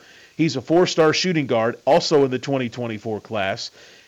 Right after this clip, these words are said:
He announced a few days ago his top six schools, uh, and really until they get down to five or less or three or less, it, to me it's not that big a deal, but top six schools for him, Indiana made the cut,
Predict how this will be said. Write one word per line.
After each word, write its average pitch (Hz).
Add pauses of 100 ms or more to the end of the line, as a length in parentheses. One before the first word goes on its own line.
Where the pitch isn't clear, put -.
He 175
announced 139
a -
few 139
days 156
ago 117
his 120
top -
six -
schools, 120 (420)
uh, 123
and 151
really 151
until 131
they 143
get 120
down 127
to 104
five 117
or 98
less 110
or 98
three 127
or 107
less, 110 (340)
it, -
to 139
me 135
it's -
not 123
that 113
big 113
a 110
deal, 113
but -
top -
six 156
schools 143
for 135
him, 123 (680)
Indiana 135
made 123
the 139
cut, 113